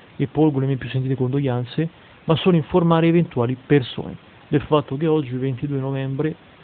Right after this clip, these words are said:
si è spento Paolo Pietrangeli. A voi un saluto caro, ripeto, sottolineo, non voglio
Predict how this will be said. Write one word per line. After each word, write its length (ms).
si 100
è 60
spento 480
Paolo 360
Pietrangeli. 720
A 100
voi 280
un 200
saluto 380
caro, 400
ripeto, 640
sottolineo, 680
non 420
voglio 600